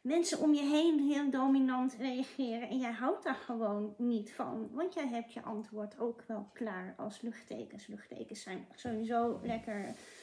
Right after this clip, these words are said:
ehm, ja, goed gebekt, wil ik bijna zeggen. Maar jij, voor degene die hier gekozen hebben, alsjeblieft laat me <laughs> weten of ik de juiste dingen doorgeef voor jou. Wat resoneert. Zolang, zo, ehm,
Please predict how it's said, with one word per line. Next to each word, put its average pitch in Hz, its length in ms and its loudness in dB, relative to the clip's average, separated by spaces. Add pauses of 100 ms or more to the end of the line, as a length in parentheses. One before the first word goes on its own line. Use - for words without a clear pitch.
(280)
ehm, 226 420 -2 (180)
ja, 226 200 -10
goed 254 280 -4
gebekt, 233 440 -4
wil 285 180 2
ik 277 80 -6
bijna 254 380 2
zeggen. 285 460 -2
Maar 247 180 2
jij, 240 480 -2
voor - 160 -6
degene 262 420 2
die 269 140 6
hier 247 120 0
gekozen 262 480 -2
hebben, 233 220 -4
alsjeblieft 262 560 0
laat 269 260 -2
me 277 200 6
<laughs> - 0 -
weten 247 400 0
of - 200 -8
ik 240 120 -6 (100)
de 220 160 2
juiste 233 500 2
dingen 240 380 0
doorgeef 240 720 0
voor 240 120 -4
jou. 226 480 2 (380)
Wat - 160 -10
resoneert. 269 840 0
Zolang, 269 680 0
zo, 254 440 0 (160)
ehm, 269 360 2